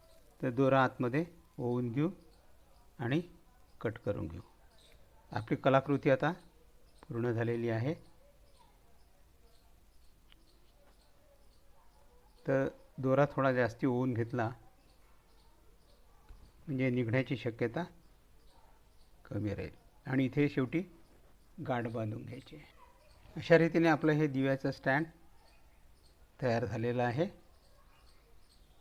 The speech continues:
आणि हे जे आहे वेगळ्या कॉम्बिनेशनमध्ये, म्हणजे र-, मणी जे घेताना वेगळ्या रंगामध्ये तुम्ही, त्या कॉम्बिनेशनमध्ये तुम्ही बनवू शकता.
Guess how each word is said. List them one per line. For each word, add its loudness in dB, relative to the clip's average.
आणि 6
हे 6
जे 8
आहे 8
वेगळ्या 8
कॉम्बिनेशनमध्ये, 2
म्हणजे 4
र-, 2
मणी 6
जे 8
घेताना 2
वेगळ्या 4
रंगामध्ये 4
तुम्ही, 2
त्या -2
कॉम्बिनेशनमध्ये 0
तुम्ही -4
बनवू 2
शकता. -8